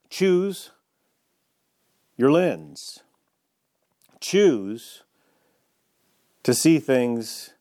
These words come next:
in a positive light if you can. Rather than dwelling on negative,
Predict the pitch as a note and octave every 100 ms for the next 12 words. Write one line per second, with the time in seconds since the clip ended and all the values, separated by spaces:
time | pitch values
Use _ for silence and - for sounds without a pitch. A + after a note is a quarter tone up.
0 | _ _ - A#2+ - C#3 C#3 B2+ B2 G#2+
1 | G#2 G#2 G2+ G#2 - F2 - _ _ _
2 | _ _ _ _ _ - B2+ D#3+ E3+ D3+
3 | C3+ C3+ C#3 C#3 C#3 C3+ G#2+ G2 G2+